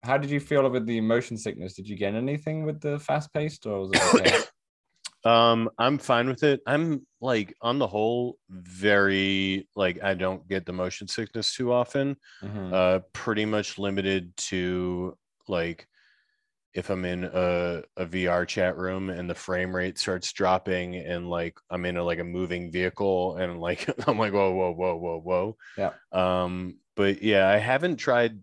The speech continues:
Speaker 2: I haven't hopped into Dash Dash yet. I know that you
Speaker 1: Mm.
Speaker 2: said you felt it in that, so
Speaker 1: I did,
Speaker 2: I'm
Speaker 1: yeah.
Speaker 2: curious, I'm curious how I'll feel playing that one.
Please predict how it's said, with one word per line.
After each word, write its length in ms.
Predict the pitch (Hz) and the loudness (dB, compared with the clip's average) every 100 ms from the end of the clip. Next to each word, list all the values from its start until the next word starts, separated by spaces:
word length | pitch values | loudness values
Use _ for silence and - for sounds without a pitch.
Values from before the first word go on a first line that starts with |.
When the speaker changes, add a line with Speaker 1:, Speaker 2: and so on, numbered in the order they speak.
| - | -6
Speaker 2:
I 100 | 104 | -2
haven't 280 | 104 131 135 | 0 -2 -2
hopped 300 | 131 110 107 | -4 -4 -6
into 180 | 101 85 | -10 -4
Dash 380 | 90 90 - - | 0 0 -2 -8
Dash 320 | 85 87 87 | -8 -8 -8
yet. 180 | 85 - _ | -10 -12 _
I 100 | 95 | -4
know 200 | 95 104 | -2 -2
that 160 | 101 92 | -2 -4
you 240 | 98 92 | -4 -4
Speaker 1:
Mm. 240 | 92 95 95 | -4 -4 -6
Speaker 2:
said 260 | 95 87 | -6 -6
you 120 | 92 87 | -6 -6
felt 340 | - 90 - | -2 -4 -4
it 140 | 82 | -8
in 100 | 90 | -6
that, 320 | 90 107 104 - | -2 -2 -2 -6
so 340 | - 98 92 104 | -6 -4 -4 -4
Speaker 1:
I 60 | |
did, 260 | 104 101 90 | -2 -2 -2
Speaker 2:
I'm 100 | 101 | -4
Speaker 1:
yeah. 120 | 92 | 0
Speaker 2:
curious, 600 | 90 123 117 104 - - - | 2 4 4 2 0 -4 -8
I'm 140 | 110 107 | -10 -6
curious 400 | 127 107 98 - | 0 0 0 -2
how 160 | 87 | -6
I'll 80 | 85 | -8
feel 240 | - 87 82 | -10 -12 -12
playing 320 | 76 76 76 | -14 -14 -14
that 200 | 78 - | -18 -18
one. 140 | 85 | -20